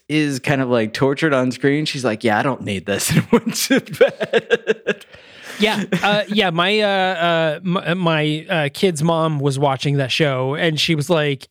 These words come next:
Speaker 2: "It's a lot more violent than I thought an A B C show would be."
Speaker 1: Oh, Once Upon a Time, yeah.
Speaker 2: Yeah.
Speaker 1: I, I didn't. I mean, I, I tried to watch it, but, like, I didn't really enjoy the premise. But, like,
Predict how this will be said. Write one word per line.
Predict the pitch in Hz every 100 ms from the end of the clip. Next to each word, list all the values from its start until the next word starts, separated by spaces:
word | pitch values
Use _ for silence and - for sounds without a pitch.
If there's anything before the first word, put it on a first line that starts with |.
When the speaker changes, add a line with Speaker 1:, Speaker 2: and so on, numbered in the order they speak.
| -
Speaker 2:
"It's | 180 202
a |
lot | 185 180 190
more | 226 240
violent | 226 160 143 151 180 196 190 156
than | 156
I | 156
thought | 135 160 151
an | 156
A | 156 147
B | 147 147
C | - 143 143
show | - 135
would | 135 135 127
be." | - 147 - - -
Speaker 1:
Oh, | 110 113
Once | 110 113
Upon | 101 117
a | 110
Time, | 113 110 110
yeah. | 107 113 98
Speaker 2:
Yeah. | 92 - 143 - _ _
Speaker 1:
I, | - 151
I | 302 262 -
didn't. | 123 110 101 -
I | 113 113
mean, | 113
I, | 123 -
I | 113
tried | - 113
to | 104
watch | 98 92 -
it, |
but, | 98
like, | 101 101
I | 147
didn't | 156 110
really | 107 101
enjoy | 95 104
the | 90
premise. | - 107 135 156
But, | - 90
like, | 92 87 -